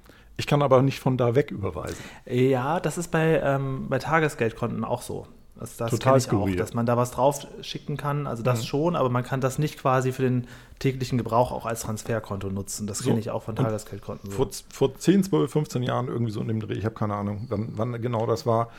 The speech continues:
Speaker 1: äh, war ich mal im Rahmen meiner weiteren Kontoeröffnung, weil ich ein Geschäftskonto brauchte, halt in der Bank und hatte gesagt irgendwie zu meiner Betreuerin dort, die ich auch schon seit wirklich klein auf kannte, also von der hatte ich auch damals dieses Sparbuch bekommen,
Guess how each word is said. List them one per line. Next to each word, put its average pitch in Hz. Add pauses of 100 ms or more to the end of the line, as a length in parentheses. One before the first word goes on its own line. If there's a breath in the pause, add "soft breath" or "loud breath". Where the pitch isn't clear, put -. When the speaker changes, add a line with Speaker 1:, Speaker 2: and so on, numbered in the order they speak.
(280 loud breath)
Speaker 1:
äh, 117
war 107
ich -
mal 131
im 113
Rahmen 123
meiner 104 (960)
weiteren 135
Kontoeröffnung, 131
weil 110
ich -
ein 120
Geschäftskonto 139
brauchte, 117
halt 117
in 110
der 101
Bank 107 (320 loud breath)
und 110
hatte 123
gesagt 107
irgendwie 143
zu -
meiner 117
Betreuerin 120
dort, 175
die 120 (100)
ich -
auch 110
schon 113
seit 98 (260)
wirklich -
klein 110
auf -
kannte, 120
also 104 (100)
von 117
der 110
hatte 120
ich -
auch -
damals 110
dieses 104
Sparbuch 139
bekommen, 156